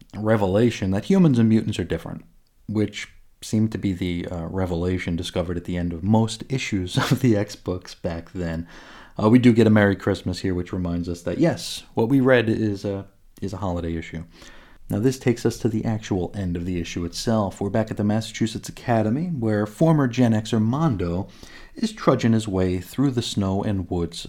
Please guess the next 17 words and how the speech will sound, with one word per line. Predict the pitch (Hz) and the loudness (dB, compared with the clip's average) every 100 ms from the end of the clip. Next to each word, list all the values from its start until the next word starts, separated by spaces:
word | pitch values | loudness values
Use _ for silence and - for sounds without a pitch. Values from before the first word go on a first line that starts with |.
| - | -12
of | 95 87 | -10 -8
the | 87 85 82 | -6 -6 -6
property, | - 139 92 85 85 | -4 -4 -4 -6 -6
or | 90 90 | -8 -8
the | 90 87 90 - - | -8 -10 -12 -18 -8
grounds, | 95 90 90 85 | -4 -2 -2 -2
I | 85 | -6
suppose. | - 92 87 - - - - - | -6 -6 -6 -8 -18 -20 -6 0
He's | 196 | 4
being | 190 165 | 6 6
guided | 127 123 123 117 | 6 6 6 2
by | 110 110 110 | 2 2 0
a | 110 104 | -2 -4
shadowy | - - 151 131 85 82 85 - | -6 -6 -4 -2 -2 -4 -8 -16
fellow. | - 123 117 92 87 80 - - - - - - | -8 -2 0 0 -2 -8 -12 -20 -20 -20 -20 -10
And, | 170 147 127 | -2 0 2
uh, | 120 113 | 2 2